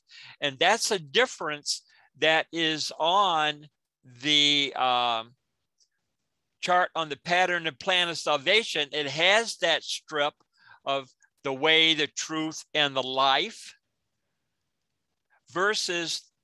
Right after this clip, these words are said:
plate number thirty-eight, I think it is, on the forty plate chart, where it does not show the way, the truth,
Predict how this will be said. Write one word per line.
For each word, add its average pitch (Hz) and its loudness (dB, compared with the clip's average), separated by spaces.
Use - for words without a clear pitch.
plate 175 2
number 160 -4
thirty-eight, 160 -2
I 151 -4
think 156 -8
it 143 -2
is, 151 2
on 147 -2
the 139 -6
forty 160 -4
plate 220 -2
chart, 151 -2
where 160 -2
it 147 -4
does 170 0
not 165 2
show 180 0
the 143 -6
way, 143 2
the 139 -8
truth, 147 -10